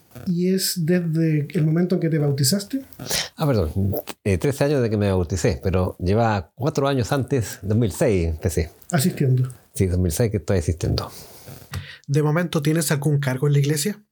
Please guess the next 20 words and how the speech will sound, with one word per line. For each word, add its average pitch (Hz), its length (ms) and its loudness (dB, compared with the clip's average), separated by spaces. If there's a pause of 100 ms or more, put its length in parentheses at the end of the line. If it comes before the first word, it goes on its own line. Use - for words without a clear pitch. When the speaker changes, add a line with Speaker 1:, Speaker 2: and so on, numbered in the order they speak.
(260)
Speaker 2:
Bueno, 110 360 2
eh, 107 440 2
soy 98 180 2
diácono 151 600 0
y 117 320 0
también 113 280 0
secretario 110 400 0
de 113 60 2
iglesia. 85 340 -2 (580)
Speaker 1:
¿Hace 143 220 0
cuánto 147 300 0
que 147 120 0
eres 143 120 0
secretario? 151 560 -2 (720)
Speaker 2:
Eh, 98 520 2 (1300)
me 101 100 -2
parece 131 360 0
que 104 460 2 (380)
fue 131 80 0
muy, 135 600 0